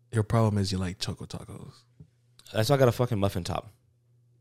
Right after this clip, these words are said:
Speaker 1: Hey, man, let's not talk about weight right now, okay?
Speaker 2: Yeah, it's a sensitive subject.
Speaker 1: We've been trying to fucking, I actually had Subway.
Speaker 2: What does that mean?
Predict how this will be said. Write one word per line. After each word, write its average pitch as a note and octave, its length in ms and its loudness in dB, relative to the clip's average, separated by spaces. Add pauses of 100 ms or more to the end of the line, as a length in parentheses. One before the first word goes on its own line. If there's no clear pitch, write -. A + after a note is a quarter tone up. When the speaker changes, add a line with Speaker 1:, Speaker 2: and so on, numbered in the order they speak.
(680)
Speaker 1:
Hey, G2+ 100 -8
man, G2 200 -10
let's D#3 180 -10
not - 140 -14
talk - 140 -10
about - 240 -2
weight - 180 -10
right D2 120 -10
now, D#2+ 120 -8
okay? D3+ 260 -6 (1400)
Speaker 2:
Yeah, D#2+ 100 -6
it's D2 140 -10
a B2 60 -6
sensitive G2 460 -8
subject. E2+ 360 -12 (100)
Speaker 1:
We've B2+ 180 -4
been G#2+ 60 -4
trying G#2+ 380 4
to F2 140 -6
fucking, - 640 -10 (680)
I - 100 4
actually C#3+ 200 4
had B2+ 180 6
Subway. A#2+ 420 4 (1120)
Speaker 2:
What A2 80 -10
does G#2 60 -6
that G2+ 80 2
mean? F#2+ 200 0